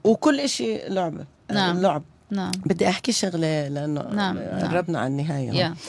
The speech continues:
Speaker 1: بدي أحكي شغلة مهمة.
Speaker 2: نعم.
Speaker 1: إنه اللعب مش لازم يكون مقصور على الأطفال الصغار.
Speaker 2: نعم.
Speaker 1: زي ما هلا حكينا. لازم الأطفال هدول اللي قاعدين محبوسين بالبيت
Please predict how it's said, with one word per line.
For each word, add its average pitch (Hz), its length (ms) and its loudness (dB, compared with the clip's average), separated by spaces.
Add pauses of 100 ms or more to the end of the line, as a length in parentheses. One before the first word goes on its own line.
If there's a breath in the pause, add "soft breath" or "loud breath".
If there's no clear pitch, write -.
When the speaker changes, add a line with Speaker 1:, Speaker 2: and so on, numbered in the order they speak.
(200 loud breath)
Speaker 1:
بدي 185 100 0
أحكي 294 240 0
شغلة 170 320 4
مهمة. 151 480 4 (180 soft breath)
Speaker 2:
نعم. 170 340 2
Speaker 1:
إنه 175 480 6
اللعب 202 500 2 (240)
مش 170 200 0
لازم 226 260 4
يكون 190 280 2
مقصور 175 420 -4
على 147 200 -2
الأطفال 147 440 -6
الصغار. 135 360 -6 (200)
Speaker 2:
نعم. 202 180 4
Speaker 1:
زي 165 60 6
ما 139 180 2
هلا - 100 -10
حكينا. 143 400 -6 (400 loud breath)
لازم 220 360 4
الأطفال - 340 -2
هدول 185 320 2
اللي 160 140 2
قاعدين 156 420 0
محبوسين 147 480 -4
بالبيت 151 280 -2